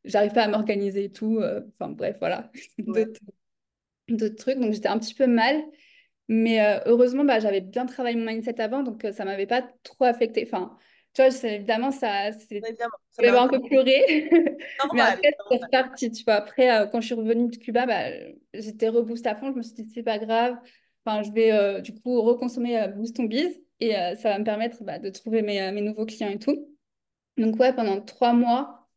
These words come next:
Speaker 1: euh, donc trois mois, ça allait bien. Trois mois où j'ai eu une période de creux. Euh, ouais, enfin voilà, je
Speaker 2: Ouais.
Speaker 1: cherchais et tout.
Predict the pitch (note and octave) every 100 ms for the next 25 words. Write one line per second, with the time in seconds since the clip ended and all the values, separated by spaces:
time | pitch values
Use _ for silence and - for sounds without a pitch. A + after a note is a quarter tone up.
0 | _ G3+ F#3 F3 G2 - G3+ G3 - A#3
1 | B3+ B3+ G#3 F#3+ F#3+ A#3 D4+ - _ _
2 | _ _ A#3+ A#3+ C4 C#4 C4+ G#3+ G#3+ G3+
3 | G#3+ A3+ A3 G3+ G#3 - B3+ C4+ - _
4 | _ _ _ _ _ _ - G#3+ F#3+ F3+
5 | - - _ _ - G3+ G3 G#3 G#3+ F3
6 | F#3 F#3 F#3 G#3 _ _ - F#3+ G3 F#3+
7 | F#3+ - - F#3+ - A#3 -